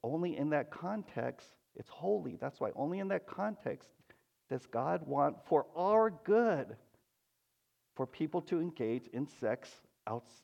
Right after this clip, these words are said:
within the context of the commitment of marriage. You know, there's all these verses. All of these verses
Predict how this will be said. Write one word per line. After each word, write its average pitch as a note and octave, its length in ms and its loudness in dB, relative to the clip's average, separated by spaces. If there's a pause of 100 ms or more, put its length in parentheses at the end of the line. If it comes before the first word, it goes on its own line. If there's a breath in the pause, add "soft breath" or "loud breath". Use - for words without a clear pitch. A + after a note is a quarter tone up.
(120)
within B2 420 -4
the D#3 100 0
context C3 600 -8
of C3 260 2
the C#3 100 -2
commitment A#2 600 -2
of C#3 140 -6
marriage. E3 600 -6 (1600 soft breath)
You C3+ 80 0
know, D#3+ 80 8
there's D#3 180 0
all F3+ 140 10
these G3 180 2
verses. C#3+ 480 4 (4000 loud breath)
All G#3 520 10
of G#3 60 8
these G#3 200 4
verses F#3 600 8